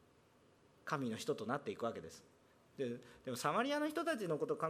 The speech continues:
えると、いや、私はサマ-、どちらかというとサマリアの人たちみたいなルーツじゃないですか、私たちもね。ね、日本人なんてね。えー、どれだけ神様いるんですか。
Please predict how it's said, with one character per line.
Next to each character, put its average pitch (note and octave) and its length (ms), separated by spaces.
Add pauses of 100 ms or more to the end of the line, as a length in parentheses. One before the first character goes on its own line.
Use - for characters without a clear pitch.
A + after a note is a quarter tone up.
え D#3+ 40
る D3+ 80
と、 A#2+ 100
い C3+ 180
や、 D#3 140
私 F4+ 480
は F4+ 140
サ - 500
マ-、 B3 160
ど G#3 220
ち A3 100
ら B3 60
か C#4+ 80
と C#4+ 60
い C#4+ 40
う - 20
と C4 80
サ - 320
マ F#3+ 140
リ B3+ 120
ア C4 40
の C4 80
人 A#3+ 180
た G#3 100
ち E3 100
み C#3 60
た C3+ 100
い - 20
な A#2+ 100
ル F#3 140
ー - 20
ツ A#2+ 100
じ B2+ 100
ゃ - 20
な E3 80
い F3+ 40
で D3 60
す - 60
か、 F#3 120
私 C#3 220
た A#2+ 100
ち - 120
も G#2 80
ね。 F#3+ 200 (380)
ね、 C3+ 240
日 C3+ 100
本 C3 180
人 A#2+ 160
な F2 100
ん E2+ 40
て F#2+ 100
ね。 A#2+ 140 (340)
え G#2+ 180 (300)
ー、 G2 160
ど B2 60
れ F3+ 80
だ G#3+ 100
け G#3 120
神 F#3+ 220
様 F2+ 220
い F#2 60
る G2+ 80
ん - 20
で D#2 80
す - 80
か。 - 80